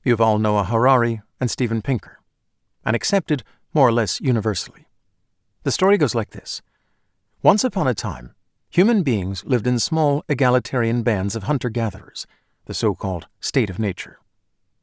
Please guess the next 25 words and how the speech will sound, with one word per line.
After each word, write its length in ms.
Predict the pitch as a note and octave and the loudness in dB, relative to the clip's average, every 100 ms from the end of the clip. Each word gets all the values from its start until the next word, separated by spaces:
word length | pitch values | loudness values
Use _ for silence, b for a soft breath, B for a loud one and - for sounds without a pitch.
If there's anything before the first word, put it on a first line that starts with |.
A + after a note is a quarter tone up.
| _ | _
Then 220 | B2 C3 | 2 2
came 220 | B2 C3 A#2+ | 2 2 4
the 80 | |
invention 440 | B2 A2 C#3 A#2 C3+ | 2 2 2 2 2
of 100 | C3 | 2
agriculture, 680 | D3+ D3+ D3+ F#2 - - - _ _ _ - | 2 0 -4 -4 -8 -14 -20 _ _ _ -10
which 180 | G#2 - | -6 2
led 180 | B2 G#2 | 2 2
to 80 | |
surplus 480 | A2+ - D#3+ C#3 A#2+ | 0 2 2 0 -4
production 540 | - B2+ C#3 - C3 A2 b b - | -2 2 4 4 -2 -2 b b -4
and 100 | G#2 | 4
thus 220 | D3+ - | 4 4
to 100 | A2+ | -2
population 640 | - B2+ C3 E3 E3+ D3+ | -2 0 2 4 2 0
growth 320 | C3 C#3 A#2+ - | 2 2 0 -2
as 140 | C3+ C3+ | -2 2
well 160 | C3 | 2
as 80 | A#2 | 2
private 340 | - A2 F#2+ - | 0 -2 -2 -2
property. 460 | B2 - - - _ _ _ _ _ _ _ | -2 -2 -10 -20 _ _ _ _ _ _ _
Bands 440 | A2 A2 A#2 A2+ - | 0 2 2 -2 -4
swelled 460 | - - A#2+ G#2+ - | -6 0 2 0 -4
to 100 | - | -10
tribes, 520 | A#2+ C#3 G2 - - | -4 -2 -2 -4 -14